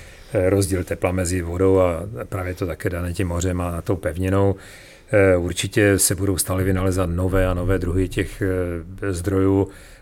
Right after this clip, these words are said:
obnovitelných, do toho se zakomponujou věci, které jsou spojené s tím geotermálem, tepelná čerpadla,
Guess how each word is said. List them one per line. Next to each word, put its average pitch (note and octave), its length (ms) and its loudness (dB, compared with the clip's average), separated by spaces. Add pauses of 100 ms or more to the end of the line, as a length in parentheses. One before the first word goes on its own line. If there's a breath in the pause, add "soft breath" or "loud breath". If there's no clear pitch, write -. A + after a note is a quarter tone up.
obnovitelných, G2+ 1040 4 (300)
do F2+ 160 -4
toho G2+ 140 -4
se G#2 160 0
zakomponujou F#2+ 760 0 (380 loud breath)
věci, F#2+ 360 0
které F#2+ 260 0
jsou G#2 160 0
spojené G2 340 -4
s - 60 -2
tím F#2 180 -2
geotermálem, F#2 720 0
tepelná F#2+ 420 -2
čerpadla, G2 560 0